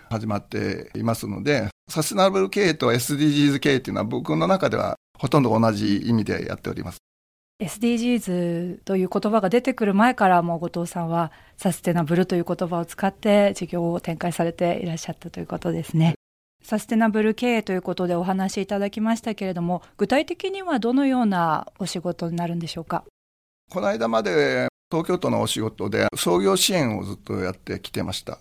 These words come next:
Speaker 1: それで、具体的には環境ビジネス、それからソーシャルビジネスの創業支援をずっとやってきていました。国のいろいろその補助金の、まあ、審査員とかですね、特に環境経営を専門に審査員をやったりとか、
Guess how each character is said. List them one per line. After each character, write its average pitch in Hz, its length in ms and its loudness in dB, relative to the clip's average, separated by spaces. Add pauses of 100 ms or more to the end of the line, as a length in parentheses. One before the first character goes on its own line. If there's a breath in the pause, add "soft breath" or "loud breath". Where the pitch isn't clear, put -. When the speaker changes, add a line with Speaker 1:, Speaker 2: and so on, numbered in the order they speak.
Speaker 1:
そ 151 120 -4
れ 165 140 -2
で、 165 400 2
具 147 140 -4
体 165 180 2
的 - 140 -6
に 160 120 0
は 120 200 2
環 120 180 2
境 113 220 0
ビ 104 100 -6
ジ 104 100 -4
ネ 95 120 -4
ス、 - 140 -12
そ - 100 -6
れ 131 60 -2
か 143 100 2
ら 131 260 4 (260 soft breath)
ソ - 160 0
ー - 40 2
シ - 80 2
ャ 135 60 4
ル 123 100 4
ビ 120 160 0
ジ 110 100 -4
ネ 104 60 -4
ス 117 160 -6
の 127 120 0
創 123 220 2
業 113 320 2
支 - 160 0
援 104 140 -2
を 113 80 -2
ず 104 100 -6
っ - 20 -12
と - 140 -10
や - 180 -4
っ - 40 -10
て - 280 -8
き - 120 -14
て - 280 -6 (240)
い 135 60 -2
ま 95 120 0
し - 40 -6
た。 - 160 -8 (320)
国 147 180 0
の 143 360 2
い 147 100 0
ろ - 0 -
い - 20 0 (180)
ろ 135 40 -2
そ 127 140 -2
の 113 340 0 (100)
補 131 200 -2
助 143 120 0
金 143 280 -6 (100)
の、 147 200 2
ま 127 100 2
あ、 127 40 2
審 123 220 -2
査 117 160 -2
員 104 160 -4
と - 100 -12
か - 100 -8
で 76 80 -14
す 117 120 -8
ね、 127 80 -2 (260)
特 180 160 -2
に 127 120 -4
環 131 180 -2
境 127 160 -2
経 123 140 -4
営 113 240 0
を 107 240 -4
専 113 200 -4
門 107 280 -4
に 107 240 -6 (260 loud breath)
審 117 200 -6
査 104 160 -4
員 98 80 -6
を - 20 -6
や 92 100 -6
っ - 40 -14 (240)
た 104 100 -4
り 98 80 -8
と 98 140 -14
か、 104 280 -4